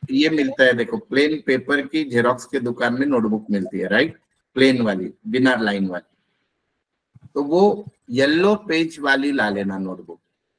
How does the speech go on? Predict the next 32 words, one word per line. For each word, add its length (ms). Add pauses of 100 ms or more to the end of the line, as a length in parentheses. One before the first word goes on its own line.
(120)
कौन 180
सी 120
लाओगे? 480 (280)
येलो 280
page। 540 (520)
"Sir, 180
yellow 280
page 340
क्यों? 140
मेरे 240
लिए 160
तो 140
lucky 320
नहीं 220
है, 80
मेरा 280
बीएन, 400
डीएन 300
छह 180
number।" 300
वो 140
छोड़ 280
दो 160
भाई। 160 (720)
येलो 280
देने 280
का 220
मतलब 440
एक 260
ही 60
है, 220
गुरु, 340